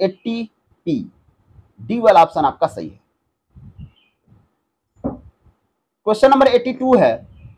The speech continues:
on which income deduction under section eighty G is not allowed? अरे, किस आय पर धारा अस्सी जी की कटौती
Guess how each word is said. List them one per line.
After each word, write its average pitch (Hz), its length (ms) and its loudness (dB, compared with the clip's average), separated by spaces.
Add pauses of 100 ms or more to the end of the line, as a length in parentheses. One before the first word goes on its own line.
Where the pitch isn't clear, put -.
(240)
on 220 120 6
which 254 360 0
income 175 380 0
deduction 196 440 0
under 226 140 -4 (100)
section 214 240 -6
eighty 196 360 -8
G 208 160 -8 (120)
is 165 200 -8
not 185 140 4 (140)
allowed? 117 300 0 (380)
अरे, - 240 0
किस 269 200 -4
आय 196 280 6
पर 202 260 4
धारा 165 320 4
अस्सी 180 320 0
जी 165 180 -10
की 185 100 -10
कटौती 170 720 -6